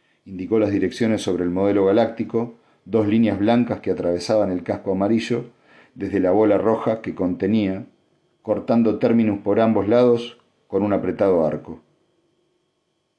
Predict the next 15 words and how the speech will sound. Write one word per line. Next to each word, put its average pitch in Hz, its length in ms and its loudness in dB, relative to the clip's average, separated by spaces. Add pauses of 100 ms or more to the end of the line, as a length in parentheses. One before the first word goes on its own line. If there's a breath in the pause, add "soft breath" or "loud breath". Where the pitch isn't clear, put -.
(140)
"De 131 120 -2
este 135 220 0
modo, 123 480 2 (220 loud breath)
dividimos 113 540 2
su 120 100 0
flota 143 480 0
en 104 160 -2
tres 131 200 0
partes 120 560 0
que 101 160 -6
pueden 113 260 2
ser 113 180 0
derrotadas 107 520 2
por - 180 -2
separado. 90 720 0